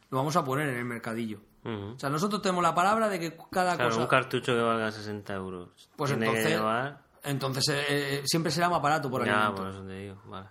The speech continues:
Speaker 1: Pero tendrás que llevar, pues, a lo mejor cuarenta alimentos, eh, claro.
Speaker 2: Ujú.
Speaker 1: Es un, es un tema delicado, ¿no? Porque
Speaker 2: Ujú.
Speaker 1: la tasación tiene que, que corresponderse con su valor real. Tú no puedes ven-, o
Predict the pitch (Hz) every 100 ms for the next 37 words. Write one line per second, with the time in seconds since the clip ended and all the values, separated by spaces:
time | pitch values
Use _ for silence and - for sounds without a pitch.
0 | _ - 120 - 123 113 - 127 123 139
1 | 139 120 120 151 123 113 113 110 147 202
2 | 190 190 220 220 127 123 131 107 139 151
3 | 117 - 110 104 110 110 - _ - -
4 | - - - - - - - 127 - 139
5 | 135 127 139 143 139 143 156 185 160 131
6 | 180 147 165 208 165 135 131 131 127 131
7 | 131 127 123 117 139 147 160 160 160 156
8 | 156 151 151 147 147 147 151 202 202 156
9 | 143 123 131 127 127 120 185 - 147 147
10 | 170 170 151